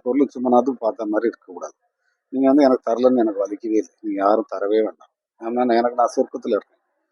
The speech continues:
சொர்க்கம் தெரிஞ்சிருக்கு. நீங்க தரலன்னு எனக்கு, எனக்கு கொஞ்சம் சாப்பாடு கிடைச்சா நான் சாப்பிட்டு சாப்பிடுவேன். வேற எதை பத்தியும்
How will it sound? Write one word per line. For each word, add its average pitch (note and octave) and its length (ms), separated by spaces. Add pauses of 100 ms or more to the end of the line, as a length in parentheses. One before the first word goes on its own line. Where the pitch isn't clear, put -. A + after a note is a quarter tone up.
(380)
சொர்க்கம் B2 340
தெரிஞ்சிருக்கு. A#2+ 460 (100)
நீங்க G#2 240
தரலன்னு A#2 360
எனக்கு, G#2 280
எனக்கு A2+ 400
கொஞ்சம் A2 280
சாப்பாடு A2 360
கிடைச்சா G2+ 240
நான் G#2 200
சாப்பிட்டு - 380
சாப்பிடுவேன். - 280 (200)
வேற A2 300
எதை G#2 140
பத்தியும் A2 340